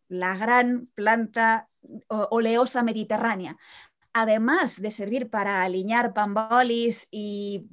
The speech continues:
preparar tostadas, etcétera, etcétera,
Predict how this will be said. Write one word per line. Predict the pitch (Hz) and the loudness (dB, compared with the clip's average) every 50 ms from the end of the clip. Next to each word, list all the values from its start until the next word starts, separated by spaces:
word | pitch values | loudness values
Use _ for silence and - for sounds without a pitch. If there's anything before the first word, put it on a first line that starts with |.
| 202 175 - | -8 -6 -2
preparar | 202 196 190 - 196 202 214 220 226 214 - | -2 -2 0 0 2 2 2 2 2 0 -4
tostadas, | - 220 214 - - - 226 233 240 233 220 220 220 220 214 214 214 220 - - - | -6 -8 -8 -6 -2 2 4 6 6 6 6 4 4 4 4 4 4 2 0 -4 -8
etcétera, | - 214 214 - 247 233 226 208 214 214 | -8 -8 -6 -4 -4 -2 0 0 -2 0
etcétera, | - - 247 - 214 175 185 233 | 0 0 -2 0 -2 -2 -4 -4